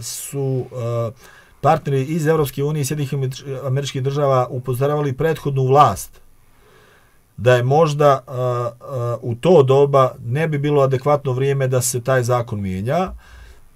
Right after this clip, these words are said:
Ti su, ta su upozorenja bila veoma snažna, ta upozorenja nisu bila, a, a, ispoštovana. Tako da je sadašnje ćutanje možda jedna vrsta,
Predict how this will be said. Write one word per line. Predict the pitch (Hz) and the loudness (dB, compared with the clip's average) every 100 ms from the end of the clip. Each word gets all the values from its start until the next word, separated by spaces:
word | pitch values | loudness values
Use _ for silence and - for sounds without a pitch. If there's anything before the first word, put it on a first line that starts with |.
| _ | _
Ti | 147 147 | -2 0
su, | 131 - 139 131 | -2 -6 -6 0
ta | 147 | 0
su | 131 131 | 0 -2
upozorenja | 123 131 139 131 | -4 0 0 0
bila | 131 123 | 0 2
veoma | 123 123 | 2 0
snažna, | 110 104 107 120 127 165 151 - - | -4 -4 -4 -4 -4 -4 -6 -10 -14
ta | - 131 | -6 -4
upozorenja | 127 120 110 123 123 | -2 -4 -4 -4 -4
nisu | 120 117 - 113 | -4 -6 -6 -6
bila, | 117 117 110 - _ _ _ _ - | -4 -2 -2 -6 _ _ _ _ -14
a, | |
a, | 101 98 87 76 95 | -10 -10 -10 -12 -12
ispoštovana. | 101 98 117 - 147 156 180 208 - - - - _ _ | -10 -10 -8 -4 -2 0 0 -2 -8 -20 -20 -20 _ _
Tako | - 202 185 202 | 2 2 4 2
da | 185 180 180 175 - | 4 4 6 4 0
je | 139 151 147 143 | -4 -2 -2 -2
sadašnje | - 170 170 - 147 | -2 2 2 0 -4
ćutanje | 160 160 160 151 | -6 -6 -4 -4
možda | 139 160 147 147 | -2 -2 0 0
jedna | 143 143 151 143 | 0 0 -2 -2
vrsta, | 135 147 - 147 139 120 | -2 -4 -4 0 0 0